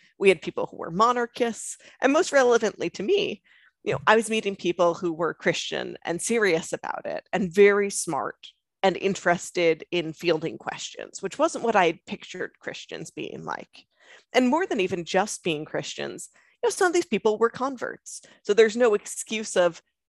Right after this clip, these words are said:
they haven't grown out of it yet. They've made a deliberate choice.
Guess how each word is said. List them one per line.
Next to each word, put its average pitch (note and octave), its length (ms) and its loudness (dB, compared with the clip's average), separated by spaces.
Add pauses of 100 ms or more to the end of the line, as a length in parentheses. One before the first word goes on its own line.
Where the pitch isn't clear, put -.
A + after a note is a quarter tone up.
(120)
they G3 160 6
haven't F#3 440 0
grown E3+ 300 0
out D#3 220 -2
of D3+ 120 -6
it - 160 -8
yet. - 260 -4
They've E3 160 0
made E3+ 200 2
a D#3 60 -6
deliberate D#3+ 580 -2
choice. - 540 -6